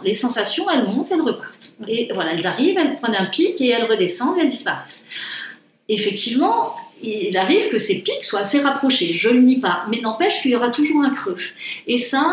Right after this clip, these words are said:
Speaker 1: avec une, un entraînement à l'avance, sur quoi est-ce que je me concentre ? Je me concentre sur les creux des vagues, ou quand ça repart.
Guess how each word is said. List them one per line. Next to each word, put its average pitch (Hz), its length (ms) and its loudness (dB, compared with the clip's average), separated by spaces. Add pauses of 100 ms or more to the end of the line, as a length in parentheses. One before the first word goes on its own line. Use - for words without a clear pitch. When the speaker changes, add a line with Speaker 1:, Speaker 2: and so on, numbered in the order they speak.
(180)
Speaker 1:
avec 247 400 0
une, 214 140 -2
un 214 200 -4
entraînement 240 600 -2
à 202 80 -2
l'avance, 208 480 -2
sur 240 240 -4
quoi 277 140 0
est-ce 294 120 0
que - 100 -10
je - 180 -4
me 277 200 2
concentre ? 240 640 -2 (260)
Je 240 120 0
me 247 60 6
concentre 262 360 0
sur 240 160 -2
les 220 100 -2
creux - 180 -6
des 185 120 -2
vagues, - 320 -6
ou 226 60 -2
quand 226 260 -6
ça 214 220 -4
repart. 185 440 -6